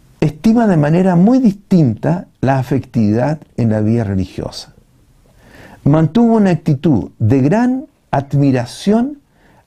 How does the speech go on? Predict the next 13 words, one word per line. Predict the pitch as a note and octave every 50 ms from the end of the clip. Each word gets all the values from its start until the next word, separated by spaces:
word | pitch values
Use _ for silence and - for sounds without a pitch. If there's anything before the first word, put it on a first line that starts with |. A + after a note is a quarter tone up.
| _ _
ante | C3+ C#3+ D3 - D#3
la | C#3 C#3+ C#3
grandeza | C3 B2 C3+ C3 C3 C3 C#3 F#3 G#3+ G#3 - - F3
de | C#3+ C3+ C3
una | B2+ A#2 A2+ A2 -
sana | - - - - A3 A3+ B3 B3 C4 A3+
vinculación | G3+ G3 F3+ D#3+ D#3+ D#3+ D3 C#3+ A#2+ B2 - - - F3+ F3 F3+ F#3+ G3 G3 - - _ _ _ _ _ _ _ _ _ _ -
entre | C3+ C3+ B2+ B2 - C3+ B2+
amor | B2 B2 B2 A2+ F#2+
volitivo | F#2 A#2 E3 A#3 B3+ C#4 C#4 C#4 - A3+ A3 A#3 A#3 A#3+ A#3 A#3+ A#3+ - _ _ _ _ _ _ _ _ _ _
y | - A2
amor | A#2+ A#2 A#2+ B2 B2+ B2+ B2 - _ _
afectivo. | - E3+ - - D3 - - - F2+ D2+ C#2+ D2+ D#2+ -